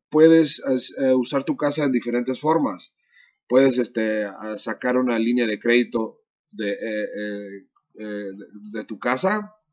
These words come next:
¿verdad? Entonces, lo, el beneficio es,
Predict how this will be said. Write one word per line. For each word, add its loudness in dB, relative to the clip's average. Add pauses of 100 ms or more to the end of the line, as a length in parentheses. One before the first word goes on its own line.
¿verdad? -2 (360)
Entonces, -2 (1300)
lo, 4
el -4
beneficio 2
es, 4